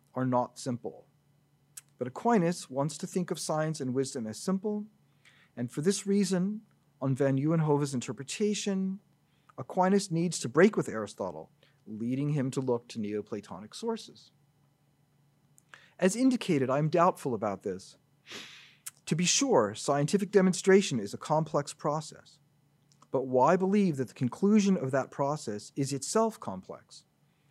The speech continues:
Why must the conclusion be stamped by the complexity of its origin? To take an analogous case, an act of simple apprehension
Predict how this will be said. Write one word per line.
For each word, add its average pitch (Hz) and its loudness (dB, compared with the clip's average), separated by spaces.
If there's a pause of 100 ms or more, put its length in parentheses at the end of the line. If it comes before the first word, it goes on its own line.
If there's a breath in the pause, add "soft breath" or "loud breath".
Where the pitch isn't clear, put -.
(300 soft breath)
Why 135 4
must 165 -2
the 139 -6
conclusion 135 -4 (240)
be 135 -6
stamped 175 0
by 110 -2
the 90 -10 (100)
complexity 120 -6
of 104 -8
its 101 -14
origin? 135 -2 (960 soft breath)
To 160 -4
take 233 0
an 202 2
analogous 143 2
case, 123 -2 (720 soft breath)
an 151 -2
act 190 0
of 165 -10
simple 180 0
apprehension 139 -4